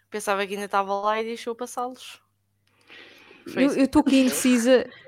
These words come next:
Speaker 2: Eu, pro-, eu faço-te esta pergunta porque estou, eu próprio estou indecisa entre classi-, na classificação, eh, a Valtteri Bottas. Se
Speaker 1: Hum.
Speaker 2: acho que ele fez uma boa corrida ou se acho que ele fez uma, um desastre de corrida, tendo em conta o potencial que podia ter tido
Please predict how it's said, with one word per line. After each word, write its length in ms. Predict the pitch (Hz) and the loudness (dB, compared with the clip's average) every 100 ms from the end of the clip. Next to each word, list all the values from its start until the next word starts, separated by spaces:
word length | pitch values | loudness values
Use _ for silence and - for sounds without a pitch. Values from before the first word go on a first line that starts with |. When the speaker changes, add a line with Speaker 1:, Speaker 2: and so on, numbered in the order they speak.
| - | -2
Speaker 2:
Eu, 180 | 220 208 | -2 2
pro-, 160 | 285 | 4
eu 80 | 262 | 4
faço-te 280 | 262 262 233 | 4 2 2
esta 180 | - 240 | 0 -2
pergunta 440 | 220 226 247 262 | 0 2 4 4
porque 380 | 254 247 - 226 | 6 2 2 -4
estou, 340 | 202 233 220 | -2 0 0
eu 140 | 214 220 | 0 -2
próprio 320 | 220 214 214 | -2 -4 -6
estou 200 | - 220 | -4 -4
indecisa 440 | 208 - 214 202 | -2 -6 -4 2
entre 220 | 214 226 185 | 4 4 6
classi-, 440 | 226 - - - | 6 6 2 -2
na 140 | 208 | 0
classificação, 1040 | 202 202 - 214 190 190 - 180 180 175 - | -2 -4 -6 -8 -6 -6 -2 -2 -2 -4 -8
eh, 520 | - 170 160 160 160 - - | -8 -6 -6 -6 -8 -12 -8
a 80 | 175 | -4
Valtteri 380 | 185 180 185 170 | -4 -4 -4 -4
Bottas. 580 | 156 151 151 - - _ _ - - - | -4 -6 -12 -12 -16 _ _ -20 -20 -18
Se 180 | 190 185 | -6 0
Speaker 1:
Hum. 60 | 180 | 0
Speaker 2:
acho 160 | - | 0
que 60 | 190 | -4
ele 80 | 185 | -2
fez 160 | 190 | -2
uma 160 | 185 190 | 0 0
boa 160 | 180 175 | 0 -2
corrida 560 | - 185 185 196 190 _ _ _ _ | -4 -2 0 0 -2 _ _ _ _
ou 100 | - | -10
se 120 | 175 170 | -8 -10
acho 120 | 156 | -8
que 80 | 170 | -8
ele 80 | 165 | -6
fez 220 | 160 165 | -6 -4
uma, 380 | 165 160 151 - | -4 -2 -4 -4
um 120 | 170 | -2
desastre 440 | 165 160 - - 165 | -2 -4 -6 -8 -10
de 80 | - | -10
corrida, 380 | - 190 180 180 | -4 0 0 0
tendo 200 | 190 185 | 2 2
em 60 | |
conta 240 | 175 185 185 | 2 0 -2
o 40 | |
potencial 580 | - - 185 - 185 175 | -4 -2 -2 0 0 0
que 100 | - - | -4 -4
podia 260 | 170 185 | 0 0
ter 220 | 180 180 175 | 2 -2 -2
tido 280 | 180 165 | -6 -6